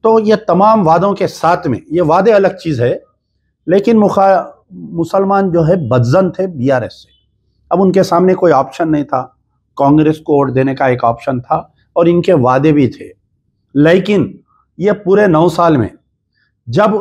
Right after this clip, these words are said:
مولانا خالد سیف اللہ رحمانی صاحب آل انڈیا مسلم پرسنل لاء بورڈ کے ممبر بنے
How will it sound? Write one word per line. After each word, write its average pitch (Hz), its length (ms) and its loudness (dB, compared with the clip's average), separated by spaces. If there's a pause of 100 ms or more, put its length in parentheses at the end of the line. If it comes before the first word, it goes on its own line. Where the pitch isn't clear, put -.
(140)
مولانا 190 420 2
خالد 175 340 0
سیف 165 320 -4
اللہ 165 140 -2
رحمانی 147 440 0
صاحب 127 280 -2 (1500)
آل 151 180 2
انڈیا 180 260 2
مسلم 160 360 -2
پرسنل 151 340 -4
لاء 139 120 2
بورڈ 151 320 -2
کے 143 80 -2
ممبر 123 300 0
بنے 117 300 2